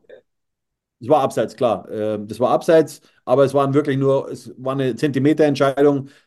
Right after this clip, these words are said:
Äh, aber letzten Endes können wir froh sein, vor allem der Trainer, äh, drei Spiele, äh, fünf Punkte, das ist ordentlich für einen Abstiegskandidaten.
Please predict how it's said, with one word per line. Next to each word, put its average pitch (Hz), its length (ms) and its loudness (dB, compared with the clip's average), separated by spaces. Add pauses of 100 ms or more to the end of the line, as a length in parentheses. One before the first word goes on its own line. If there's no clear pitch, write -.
Äh, 127 320 -2
aber 127 240 -2
letzten 139 260 -4
Endes 135 220 -8
können 139 160 -2
wir 131 100 2
froh 147 180 2
sein, 147 220 2
vor - 80 -2
allem 143 120 0
der 139 100 0
Trainer, 151 440 -2 (220)
äh, 127 140 -6
drei 139 240 2
Spiele, 156 580 2 (140)
äh, 123 160 -6
fünf 151 260 -4
Punkte, 165 640 2
das 131 100 -8
ist 135 140 -6
ordentlich 156 360 0
für 160 60 -6
einen 143 80 -6
Abstiegskandidaten. 143 1200 -2